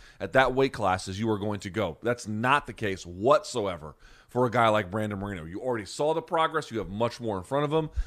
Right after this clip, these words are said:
I like Brandon Moreno big, and I think a lot of people kind of expect that based on the fact that whatever else we've said. And on top of it, B C, you know this, a lot of M M A trilogies, whoever wins the second one, it usually decides the third. I don't see why it would be any different.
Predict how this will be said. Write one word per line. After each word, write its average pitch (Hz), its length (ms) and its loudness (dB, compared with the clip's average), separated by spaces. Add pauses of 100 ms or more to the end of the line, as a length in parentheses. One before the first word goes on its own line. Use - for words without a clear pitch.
(140)
I 104 100 0
like 160 200 0
Brandon 127 240 0
Moreno 113 260 0
big, 117 220 0
and 143 100 0
I 131 40 0
think 143 180 0
a 127 40 4
lot 123 220 8
of - 80 0
people 110 380 -4
kind 120 220 -2
of 101 80 -6
expect - 380 -2
that 104 300 0
based 135 300 2
on 120 60 -2
the 101 80 -6
fact 98 320 2
that 95 180 0 (480)
whatever 113 380 0
else 107 180 0
we've 95 140 -8
said. 143 400 2
And 156 160 -2
on 135 80 -4
top 147 180 2
of 117 100 -6
it, 107 80 -2
B 110 60 -6
C, 113 160 -8
you 110 160 -4
know 131 180 0
this, 107 240 -2 (280)
a 90 80 -6
lot 117 200 4
of 143 60 2
M 131 140 -2
M 131 80 -2
A 123 80 2
trilogies, 117 480 0
whoever 110 200 0
wins 120 180 -2
the 98 40 -10
second 123 380 -2
one, 98 160 -2
it 95 60 -4
usually 113 220 -6
decides 98 400 0
the 87 120 -12
third. 104 480 0 (420)
I - 40 -8
don't - 140 4
see 120 80 -2
why 110 140 4
it - 20 6
would 101 80 0
be 101 140 -4
any 85 120 -6
different. 80 400 -10